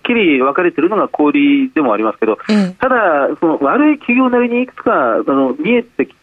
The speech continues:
Speaker 1: たものっていうのは、
Speaker 2: はい。
Speaker 1: こ-、今回の第二四半期、でも半年間、あの、やってみて、分かってきたところがいくつかあって、
Speaker 2: ほ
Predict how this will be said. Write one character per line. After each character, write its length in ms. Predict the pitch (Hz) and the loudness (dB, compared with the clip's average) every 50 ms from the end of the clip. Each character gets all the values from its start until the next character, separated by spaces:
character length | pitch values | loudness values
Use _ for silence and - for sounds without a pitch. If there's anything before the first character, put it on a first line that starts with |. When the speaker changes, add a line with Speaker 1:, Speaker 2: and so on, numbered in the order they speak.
| _ _ - | _ _ -2
Speaker 1:
た 240 | 131 123 123 117 | 0 0 0 0
も 180 | 113 123 123 123 | 0 0 0 0
の 80 | 135 139 | 0 -2
っ 40 | |
て 100 | - - | -2 -2
い 40 | 101 | -4
う 40 | 95 | -2
の 60 | 98 | -2
は、 260 | 104 104 98 92 90 | -2 0 0 -2 -2
Speaker 2:
は 140 | - 277 277 | -2 0 0
い。 40 | 208 | 2
Speaker 1:
こ-、 100 | 175 165 | 0 0
今 240 | - - 220 233 220 | 0 0 -2 0 0
回 200 | - - 180 190 | 0 0 0 0
の 120 | 190 - | 0 -2
第 280 | - - 160 214 233 233 | 0 -2 0 0 0 -2
二 120 | 240 240 - - | -2 -4 -2 -2
四 80 | 240 | -2
半 200 | 220 202 233 190 - | 0 0 -2 -4 -6
期、 200 | - - 110 - _ _ _ | -8 -10 -14 -14 _ _ _
で 100 | 165 170 | -2 0
も 100 | 165 147 | 0 0
半 160 | - - 196 208 | -2 -2 -2 -2
年 160 | 226 208 - | -2 -2 0
間、 380 | - 175 139 117 104 104 95 - 123 | -2 -2 -2 -2 -4 -8 -12 -8 -6
あ 40 | |
の、 140 | 123 117 117 | -4 -2 0
や 120 | 127 127 127 | 0 0 -2
っ 20 | |
て 140 | - - 156 | -2 -2 0
み 100 | 156 165 | 0 0
て、 260 | 165 165 143 117 101 - - - _ _ _ _ - | 2 2 2 2 0 -2 -6 -16 _ _ _ _ -6
分 100 | 143 156 | -4 -2
か 100 | 190 269 | -2 -4
っ 100 | 269 - | -4 -4
て 80 | - 165 | -6 -4
き 40 | - | 0
た 60 | - | 0
と 80 | 139 131 | 0 2
こ 100 | 135 131 | 2 2
ろ 40 | |
が 160 | 120 117 113 - - _ _ _ _ - | 2 0 -2 -4 -10 _ _ _ _ -4
い 100 | - 226 | -2 -2
く 80 | - - | -2 -6
つ 60 | - | -6
か 140 | - 214 208 | -4 -4 -4
あ 40 | 208 | -4
っ 40 | - _ _ _ | -6 _ _ _
て、 220 | - - 226 214 196 | -2 0 0 2 2
Speaker 2:
ほ 220 | - 247 156 | 0 -2 -4